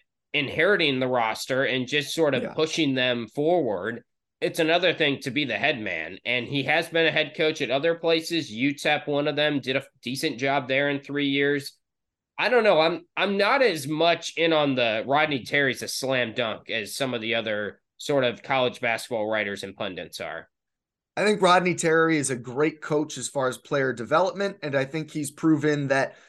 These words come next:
Speaker 2: he can be a great in-game coach as well. That's what they proved this
Speaker 1: Good
Speaker 2: year by
Speaker 1: recruiter,
Speaker 2: winning as
Speaker 1: too.
Speaker 2: much as they
Speaker 1: That,
Speaker 2: did.
Speaker 1: that, that's very clear. Yeah.
Speaker 2: And
Speaker 1: So.
Speaker 2: so the question is, how does he handle N I L, and how does he handle running a program? Because there are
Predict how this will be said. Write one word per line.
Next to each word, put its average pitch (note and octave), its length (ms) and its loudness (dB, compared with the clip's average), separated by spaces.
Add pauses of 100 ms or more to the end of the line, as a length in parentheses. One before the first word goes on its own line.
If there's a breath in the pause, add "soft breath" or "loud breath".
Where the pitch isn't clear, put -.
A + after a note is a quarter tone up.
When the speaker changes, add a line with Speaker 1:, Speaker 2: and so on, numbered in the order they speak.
(120)
Speaker 2:
he F#3+ 120 -8
can F#3 140 -2
be E3+ 120 6
a E3 60 4
great E3 340 2
in-game C#3+ 480 0
coach C#3+ 320 -4
as A#2 120 -8
well. A#2 320 -4
That's F3 220 2
what F#3+ 180 4
they E3+ 140 6
proved E3 340 0
this A3+ 200 4
Speaker 1:
Good C4 60 8
Speaker 2:
year D3+ 80 6
by F#3+ 100 4
Speaker 1:
recruiter, G3 160 4
Speaker 2:
winning D3 180 -2
as C3+ 60 -2
Speaker 1:
too. B2+ 100 4
Speaker 2:
much G2+ 180 -2
as B2+ 80 -8
they B2 100 0
Speaker 1:
That, C3 100 4
Speaker 2:
did. C3 200 4
Speaker 1:
that, E3+ 200 2
that's E3 180 0
very B2 260 0
clear. E2+ 460 -8 (100)
Yeah. G#2 340 -2 (180)
Speaker 2:
And G#3 140 2
Speaker 1:
So. - 60 -4 (140)
Speaker 2:
so G#3+ 180 2
the G3+ 120 0
question A#3 420 2
is, G3 160 2
how F#3+ 160 6
does G3 160 2
he F3+ 120 0
handle E3 340 2
N D3 120 -2
I C#3+ 200 0
L, A#2 240 -4
and C#3 100 -6
how D#3 220 0
does F3 180 0
he F3 140 -4
handle E3 360 0
running D#3 280 -4
a C#3 60 -8
program? A2 580 -6 (320 soft breath)
Because G3 360 2
there F#3+ 200 6
are F3+ 240 2